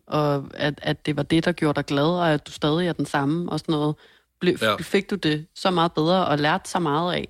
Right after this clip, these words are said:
Speaker 1: eller hvad man siger. Så
Speaker 2: Ja.
Speaker 1: det er virkelig, altså sådan, det, det er meget interessant. Eksperimenter har
Speaker 2: Også
Speaker 1: jo
Speaker 2: fordi
Speaker 1: også
Speaker 2: at
Speaker 1: peget på, at, øh, at noget så simpelt som at,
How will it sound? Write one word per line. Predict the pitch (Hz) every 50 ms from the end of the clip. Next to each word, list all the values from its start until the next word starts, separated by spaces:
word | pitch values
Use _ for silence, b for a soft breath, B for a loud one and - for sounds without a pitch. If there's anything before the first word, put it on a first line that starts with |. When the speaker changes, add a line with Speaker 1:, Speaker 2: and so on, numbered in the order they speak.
| _ _
Speaker 1:
eller | - 156 151
hvad | 147 147
man | 147 147 156
siger. | 156 - 156 151 151 156 b b b b b b b b b b b b _ -
Så |
Speaker 2:
Ja. | 113 107
Speaker 1:
det | 175
er | 175
virkelig, | 185 226 220 - 202 190 170 -
altså | - 160 151 160 160
sådan, | - - 160 156 151
det, | 147 151 147 147 147 -
det | -
er | 156
meget | 156 165 185 214 214
interessant. | 190 165 - 156 - - 175 165 - - B B B B B
Eksperimenter | - 202 - - 214 220 240 247 240 262
har | 240
Speaker 2:
Også | 202 190
Speaker 1:
jo |
Speaker 2:
fordi | 202 - 113
Speaker 1:
også |
Speaker 2:
at | 101
Speaker 1:
peget | - 190 185 208 233 226
på, | - 226 208 180 156 - -
at, | - 151 147 147 _ -
øh, | 160 151 147 143 139 139 139 143 b b b b b b b b b b
at | 156 160
noget | 180 175 185 196
så | 214 196
simpelt | - 214 190 170 175 185 -
som | - 180 165 160 -
at, | - 160 151